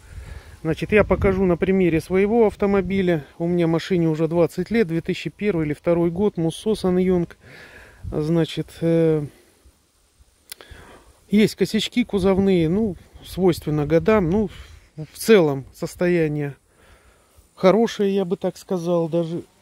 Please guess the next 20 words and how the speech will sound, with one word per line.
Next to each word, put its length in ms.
четыре 460
с 60
плюсом 500
для 480
этого 380
возраста. 600
Сейчас 380
я 80
покажу 400
вам, 200
как 280
легко 400
и 60
просто 440
можно, 460
э, 420
обработать 600
двери, 420
чем 260
обработать. 720